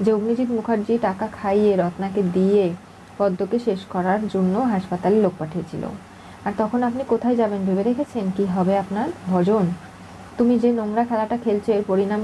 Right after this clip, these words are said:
কি হবে ভেবে দেখেছো কখনো?" "আরে গুরুজি, আপনি কেন এতটা চিন্তা করছেন? আপনার নাম আমি নিশ্চিহ্ন করে দেব, আপনাকে ভিনিশ করে দেব, আপনি কোনোভাবেই কোনো কিছুতে থাকবেন না।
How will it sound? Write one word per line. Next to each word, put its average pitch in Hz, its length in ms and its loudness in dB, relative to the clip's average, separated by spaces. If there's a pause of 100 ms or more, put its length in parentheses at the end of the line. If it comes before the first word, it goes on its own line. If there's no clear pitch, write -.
কি 208 100 0
হবে 202 240 0
ভেবে 185 220 2
দেখেছো 190 360 -2
কখনো?" 262 320 0 (640)
"আরে 190 200 4
গুরুজি, 185 440 4
আপনি 170 260 -4
কেন 233 260 0
এতটা 277 300 0
চিন্তা 277 200 0
করছেন? 240 380 -4 (180)
আপনার 208 300 0
নাম 202 300 2
আমি 214 160 2
নিশ্চিহ্ন 208 480 2
করে 180 200 2
দেব, 170 180 -2 (500)
আপনাকে 240 340 0
ভিনিশ 240 300 4
করে 254 240 2
দেব, 240 160 2
আপনি 226 320 2
কোনোভাবেই 220 720 0 (1160)
কোনো 233 200 2
কিছুতে 240 400 0
থাকবেন 180 380 0
না। 175 160 -2